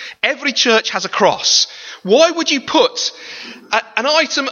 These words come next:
of torture and execution as your big symbol? Because at the cross, the one who told this story, Jesus, the one who was,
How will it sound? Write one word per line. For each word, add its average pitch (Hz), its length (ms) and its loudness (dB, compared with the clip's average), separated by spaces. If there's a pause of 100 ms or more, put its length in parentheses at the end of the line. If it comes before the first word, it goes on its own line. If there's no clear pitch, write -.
of - 240 0
torture 294 600 4
and 196 80 4
execution 262 760 0
as 196 120 -2
your 254 120 2
big 269 180 0
symbol? 381 580 4 (1300)
Because 233 260 2
at 302 220 -2
the 294 40 -4
cross, - 440 2
the 175 80 -6
one 240 200 2
who 233 160 -4
told 254 440 0
this 190 180 2
story, 135 440 0
Jesus, 185 520 -2
the - 80 -2
one 220 200 2
who 226 120 -2
was, 220 180 0